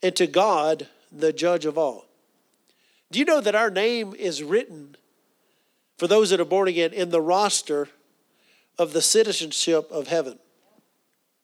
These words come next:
How many have read the book of Revelation? It said John saw a book. And in that book, there was written names.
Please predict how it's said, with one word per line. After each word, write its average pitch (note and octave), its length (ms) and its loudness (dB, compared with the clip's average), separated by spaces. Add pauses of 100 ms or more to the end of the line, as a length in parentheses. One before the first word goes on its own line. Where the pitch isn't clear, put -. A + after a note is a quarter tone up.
(440)
How A3 120 0
many A3+ 140 2
have F3+ 120 0
read F3+ 380 -2
the E3+ 80 -4
book F3 180 -2
of E3+ 80 -2
Revelation? F3 520 0
It D#3 60 -10
said E3+ 240 -2
John G3 280 0
saw F3 340 0
a D3+ 40 -2
book. E3+ 440 -4 (1900)
And F#3 160 -2
in A#3+ 160 2
that F#3 220 0
book, A#3 260 2
there F3 140 2
was D#3 140 -2
written E3+ 360 -4
names. D#3 580 -6